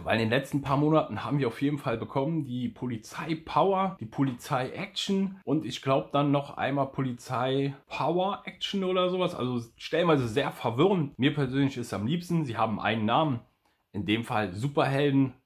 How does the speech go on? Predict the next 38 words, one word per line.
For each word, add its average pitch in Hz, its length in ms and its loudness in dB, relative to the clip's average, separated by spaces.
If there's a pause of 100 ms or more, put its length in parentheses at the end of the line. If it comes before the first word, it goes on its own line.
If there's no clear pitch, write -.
(100)
Power 131 500 2
und 113 160 -2
sie 101 260 -2
nummerieren 107 540 0
das 85 160 -4
Ganze 95 500 0 (160)
durch. 87 380 -8
Aber - 160 0
jetzt - 120 -4
schauen 185 300 2
wir 220 80 4
uns 147 100 0
erstmal 123 480 0
an, 160 340 2
was - 280 -2
wir 139 80 2
hier 139 180 4
bekommen 123 560 0
können. 180 480 0 (400)
Und 113 180 0
zwar, 117 460 0
hier 113 160 -4
steht 120 260 -2
zwar 104 160 -2
nur 113 320 0
zwei 107 260 0
Magazine, 113 640 2
aber 113 160 -2
es - 120 -6
sind 123 160 0
wieder 107 120 0
Magazine 104 640 0
und 208 300 0
Comics, 208 420 0
die 175 140 -4
wir 160 120 2
bekommen 123 400 0
können. 233 380 0